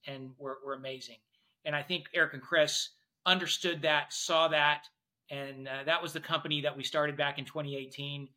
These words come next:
And I have been happy to be in the back seat along for the ride, uh, since that time.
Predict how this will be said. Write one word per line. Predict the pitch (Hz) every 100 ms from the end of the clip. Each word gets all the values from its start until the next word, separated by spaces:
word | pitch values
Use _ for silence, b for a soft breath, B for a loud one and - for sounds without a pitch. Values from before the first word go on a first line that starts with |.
| _ _ -
And | 131 127
I | 143 147 151 151 147
have | 135 135
been | 139 135
happy | 131 143 147
to | 143
be | 143
in | 139
the |
back | 131 135 123
seat | - 147
along | 139 135 131
for | 135
the |
ride, | 127 131 131 127 - _ _ _
uh, | 123
since | 120 139 -
that | 131 -
time. | 123